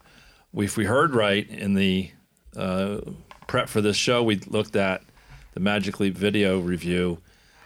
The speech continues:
They received a two point three billion dollars of funding for the small, uh, company down in Plantation, Florida,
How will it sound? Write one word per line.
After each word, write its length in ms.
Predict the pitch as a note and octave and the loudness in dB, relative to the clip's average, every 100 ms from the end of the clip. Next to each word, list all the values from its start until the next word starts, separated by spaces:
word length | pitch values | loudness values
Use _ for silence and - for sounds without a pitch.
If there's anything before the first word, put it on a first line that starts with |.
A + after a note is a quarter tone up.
| - - | -20 -6
They 140 | F#2+ | -2
received 480 | G2 - G#2 F2 - | -2 0 -2 -2 -8
a 100 | D2+ | -10
two 240 | - B2 | -4 -2
point 340 | A#2+ - A2 - | -2 -2 -2 -4
three 520 | - G2+ G#2 G2+ G2 - - | -6 0 2 0 -2 -8 -2
billion 380 | G#2 A2 G#2+ | 0 2 0
dollars 420 | G2 A#2 G2 G2 F#2 | -2 -2 -2 -2 -4
of 100 | E2 | -6
funding 420 | G#2 G2 E2+ D2 C#2+ - - - - - | -2 -2 -2 -6 -12 -16 -20 -20 -20 -8
for 100 | F#2+ | -4
the 100 | F#2 | -4
small, 380 | - G#2 G2+ G2 - - - | -2 -2 -2 -2 -8 -10 -6
uh, 260 | F2+ F2 E2+ | -4 -4 -4
company 420 | D3 D#3 G2+ F2+ | -4 -2 -2 0
down 240 | F#2 F2+ | 0 0
in 220 | F2+ F2 F2+ | 0 -2 -6
Plantation, 640 | - G#2 G2 G2+ F2+ F2+ | -6 -2 -2 -2 -4 -4
Florida, 500 | G#2 A2 G#2 F#2 F2+ | -2 0 2 2 0